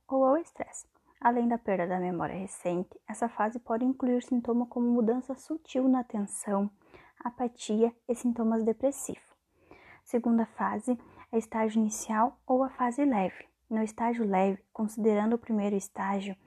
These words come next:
os sintomas do estágio pré-demência se agravam. Ocorre alteração como a perda da memória recente, dificuldade em encontrar palavras,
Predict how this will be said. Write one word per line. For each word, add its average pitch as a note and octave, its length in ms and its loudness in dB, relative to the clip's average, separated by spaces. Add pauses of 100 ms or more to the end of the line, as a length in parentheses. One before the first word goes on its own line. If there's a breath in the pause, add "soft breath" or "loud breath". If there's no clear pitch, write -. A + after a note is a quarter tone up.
(380 loud breath)
os G#3+ 140 2
sintomas A#3 480 2
do A#3+ 80 2
estágio A3 460 0 (100)
pré-demência A#3+ 880 0 (140)
se - 180 -4
agravam. G3+ 640 0 (720 soft breath)
Ocorre A3+ 340 2
alteração A#3 640 0
como A#3 220 2
a A3+ 40 0
perda C4+ 320 0
da C4 120 2
memória G#3 360 4
recente, F#3+ 600 -2 (120)
dificuldade A3+ 680 0
em - 20 4
encontrar A3 400 0
palavras, F3+ 760 0